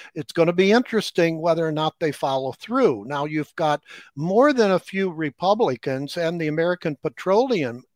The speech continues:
Institute pleading with, uh, Biden to, uh, lighten up on the regulations on our crude oil industry and maybe focus on expanding the production capabilities, uh,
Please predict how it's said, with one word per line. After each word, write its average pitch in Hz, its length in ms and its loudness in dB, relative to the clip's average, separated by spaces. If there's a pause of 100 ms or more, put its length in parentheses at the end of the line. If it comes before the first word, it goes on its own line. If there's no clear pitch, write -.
(140)
Institute 147 720 -6 (440)
pleading 202 640 2
with, 160 220 0 (120)
uh, 135 300 -4
Biden 156 640 0
to, 156 320 -2 (340)
uh, 127 120 -4
lighten 170 400 2
up 190 200 2
on 151 160 2
the 143 80 -2
regulations 156 840 -2
on 143 260 -6
our 240 420 2 (140)
crude 160 320 -2
oil 131 400 0 (300)
industry 147 720 -4
and 135 120 -2
maybe 160 360 0
focus 202 720 -2
on 151 340 -2 (460)
expanding 180 880 -2
the 151 100 -8
production 156 580 -4
capabilities, 147 1300 -4 (140)
uh, 131 560 -6